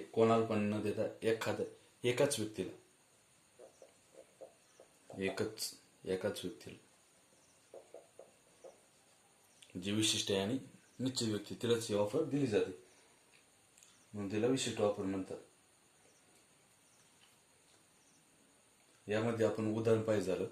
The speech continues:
सॉरी ब्लर होतंय, एक मिनिट, क्लिअर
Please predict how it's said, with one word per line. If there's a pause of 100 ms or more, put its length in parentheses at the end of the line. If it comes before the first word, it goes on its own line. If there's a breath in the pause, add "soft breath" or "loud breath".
(3250 loud breath)
सॉरी
ब्लर
होतंय, (420)
एक
मिनिट, (3250)
क्लिअर